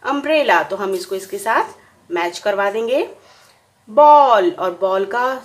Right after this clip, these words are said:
जो beginning sound है वो क्या होता है? ब, ब, बी। Next है यहाँ पे apple, Apple का क्या sound होता है? A। Mango, mango,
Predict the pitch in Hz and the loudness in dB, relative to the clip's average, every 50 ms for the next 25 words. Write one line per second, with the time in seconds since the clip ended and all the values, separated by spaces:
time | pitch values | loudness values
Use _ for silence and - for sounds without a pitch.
0 | - 202 190 233 208 - 214 226 240 269 330 339 349 - 302 285 285 277 285 285 | -14 -10 -8 -8 -6 -4 -4 -4 -4 -4 -4 -4 -2 0 0 0 0 0 -2 -2
1 | 277 277 277 - 269 254 254 254 254 - 254 262 302 370 480 - - _ _ _ | -2 -2 -4 -4 -6 -6 -6 -6 -6 -6 -6 -4 -4 -4 -6 -6 -12 _ _ _
2 | - 175 190 233 240 240 226 214 180 160 151 147 151 202 220 247 294 381 523 - | -10 -4 0 2 4 6 6 6 4 2 -2 -2 0 2 4 4 4 4 2 0
3 | - - _ _ - - 180 240 254 254 262 262 254 247 233 214 180 156 143 131 | -4 -12 _ _ -18 -14 -12 -10 -10 -10 -10 -10 -12 -12 -12 -12 -12 -14 -14 -18
4 | 143 147 _ - - - - - - - - - - _ _ _ _ _ _ _ | -20 _ _ -20 -20 -20 -20 -20 -20 -20 -20 -20 -20 _ _ _ _ _ _ _
5 | _ _ _ _ _ _ _ _ _ - - _ _ _ _ _ _ _ _ _ | _ _ _ _ _ _ _ _ _ -20 -20 _ _ _ _ _ _ _ _ _
6 | 233 247 277 285 - - 320 330 330 311 294 294 - 320 330 - - - 320 339 | -4 -4 -4 -4 -2 -2 -2 0 0 0 -2 -2 -2 -2 -4 -2 0 0 0 0
7 | - - - 226 196 180 - - - - 202 208 - - 240 247 - 262 277 277 | 0 -2 -2 0 0 0 -4 -6 -4 -4 -4 -4 -4 -4 -6 -4 -2 -2 -2 -2
8 | 277 277 254 262 269 - 262 277 285 277 277 269 269 262 277 285 285 311 381 453 | -2 -4 -4 -4 -4 -2 -2 -2 0 -2 -2 -2 -2 -2 0 0 2 0 0 -2
9 | - - - - _ _ _ _ _ - - 277 294 302 302 302 294 285 262 233 | -4 -8 -20 -20 _ _ _ _ _ -8 -6 -4 -2 0 0 0 0 0 0 0
10 | 202 175 143 131 - - - - - - - - - - - - - - - - | 0 0 -2 -4 -10 -16 -18 -20 -20 -20 -20 -20 -20 -20 -20 -20 -20 -20 -20 -20
11 | _ _ _ _ _ _ _ _ _ _ _ _ _ _ _ _ _ _ _ _ | _ _ _ _ _ _ _ _ _ _ _ _ _ _ _ _ _ _ _ _
12 | _ _ _ _ _ _ _ _ _ _ _ _ - 180 180 180 175 170 170 165 | _ _ _ _ _ _ _ _ _ _ _ _ -12 -8 -4 -2 -2 -2 -2 -2
13 | 170 175 180 240 277 277 254 208 165 151 151 165 175 180 175 170 175 180 175 175 | 0 2 6 6 6 6 6 4 0 -4 -8 -12 -12 -8 -6 -4 -2 -2 -2 -2
14 | 175 214 254 302 | 0 2 4 4